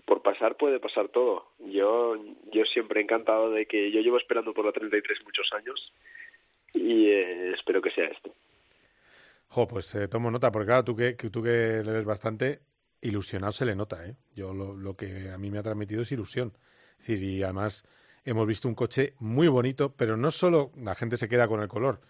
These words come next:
Speaker 2: En los detalles aerodinámicos se ve un coche realmente agresivo y que busca algo más y que está arriesgando para ganar.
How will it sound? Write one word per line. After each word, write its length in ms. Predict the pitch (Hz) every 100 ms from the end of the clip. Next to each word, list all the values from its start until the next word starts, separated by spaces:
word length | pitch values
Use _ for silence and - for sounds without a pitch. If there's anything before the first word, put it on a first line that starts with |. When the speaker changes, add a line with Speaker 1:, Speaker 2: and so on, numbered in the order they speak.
| _ _ _ _ _
Speaker 2:
En 200 | 127 107
los 140 | 107
detalles 360 | 104 95 139 156
aerodinámicos 600 | 143 110 107 190 135 98
se 100 | 104
ve 140 | 104 117
un 100 | 131
coche 440 | 135 - 160 165 _ _ _ -
realmente 520 | 110 113 117 127 151
agresivo 580 | 139 110 - 147 175 120
y 440 | 107 104 104 104 -
que 120 | 104
busca 320 | 117 - 131
algo 240 | 123 117 110
más 320 | 160 175 120
y 100 | 101
que 220 | 104 98
está 220 | 92 117
arriesgando 540 | 117 123 120 127 143 - - _
para 220 | 120 107 98
ganar. 340 | 107 165